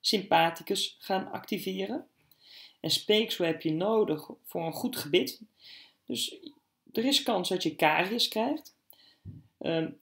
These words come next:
bo-, of krij-, bovendien zit hier ook nog wel eens suikers in, in die puffertjes, die ook nog karies kunnen veroorzaken. En je kan je voorstellen dat als je maar hoog gaat doseren, dan gaat die, eh, sympathico mimeticum gaat niet alleen op die beta twee receptoren zitten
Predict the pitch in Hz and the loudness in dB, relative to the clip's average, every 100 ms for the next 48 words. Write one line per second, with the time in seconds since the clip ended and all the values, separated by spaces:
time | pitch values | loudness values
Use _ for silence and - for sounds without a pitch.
0 | _ - 156 160 160 - - - - - | _ -12 -2 2 2 0 -6 -6 -6 0
1 | 170 175 160 196 196 - - _ _ - | 4 4 4 0 -2 -8 -12 _ _ -6
2 | 165 175 185 - 190 156 151 - - 190 | 0 0 2 2 2 2 0 2 4 4
3 | 214 202 196 196 190 185 - 202 185 196 | 4 0 0 -2 -2 -4 -4 -4 -4 -6
4 | - 170 - 190 190 - 180 175 170 - | -4 -4 -2 -4 -4 -2 0 0 -4 -6
5 | 185 170 185 185 180 165 165 165 196 214 | -4 -4 -2 -2 -2 -4 -6 -8 -10 -14
6 | _ _ _ _ _ _ _ _ _ _ | _ _ _ _ _ _ _ _ _ _
7 | _ - - 254 269 247 196 180 226 226 | _ -6 8 8 10 6 2 4 2 2
8 | 214 208 185 175 165 156 - - _ _ | 0 0 0 0 0 -2 -4 -20 _ _
9 | _ _ _ - 294 285 - 165 156 151 | _ _ _ 10 10 10 4 4 4 4
10 | 208 220 208 180 175 175 - - - - | 4 2 2 -2 2 0 0 -10 -20 -20
11 | _ _ _ - 151 156 151 151 147 147 | _ _ _ -16 -4 0 2 4 4 2
12 | 160 160 160 160 156 147 151 170 - 156 | 0 4 4 4 0 2 0 -2 -2 -6
13 | 151 156 226 180 160 147 147 147 151 - | -4 -4 -2 -2 -2 -2 -2 0 0 -4
14 | - 240 262 226 214 - 196 196 185 180 | -2 2 4 4 0 0 -2 0 0 -2
15 | 185 196 | -2 -8